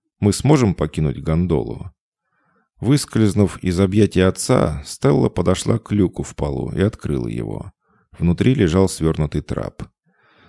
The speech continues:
«Если повернуть вон тот красный рычаг, аварийная крышка внизу отсоединится, и трап раскроется. Он должен доставать до земли». «Хрена с два я туда спущусь», — заявил Ковальский.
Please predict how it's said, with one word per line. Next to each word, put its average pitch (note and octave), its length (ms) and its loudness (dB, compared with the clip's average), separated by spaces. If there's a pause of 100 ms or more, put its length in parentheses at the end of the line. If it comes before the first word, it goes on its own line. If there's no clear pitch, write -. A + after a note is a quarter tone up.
(140)
«Если C3+ 360 0
повернуть B2 600 4
вон A#2 220 2
тот A#2 220 2
красный F#2 440 4
рычаг, G2+ 580 2 (260)
аварийная G#2 540 4
крышка C3 380 0
внизу E2 420 0
отсоединится, A2+ 1040 -2
и - 100 -10
трап - 280 0
раскроется. B1 840 -4 (500)
Он C#3 180 2
должен B2+ 380 2
доставать F2 480 0
до E2+ 100 0
земли». C#2 600 -4 (640)
«Хрена A2 440 4
с E2+ 100 -2
два G#2+ 240 6
я D2+ 100 4
туда C#2+ 220 -2
спущусь», — - 680 -6
заявил C#2 380 -4
Ковальский. - 800 -8